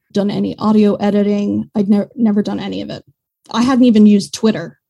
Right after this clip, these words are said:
Like, I just set up everything <laughs> to begin with. <laughs> Like, so, um, yeah, I learned everything from the beginning, and I'm still learning.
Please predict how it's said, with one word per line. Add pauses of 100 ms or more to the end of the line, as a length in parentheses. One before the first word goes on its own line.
(160)
Like,
I
just
set
up
everything (300)
<laughs>
to
begin
with. (320)
<laughs>
Like, (500)
so,
um,
yeah,
I
learned (520)
everything (200)
from
the
beginning,
and
I'm (320)
still
learning.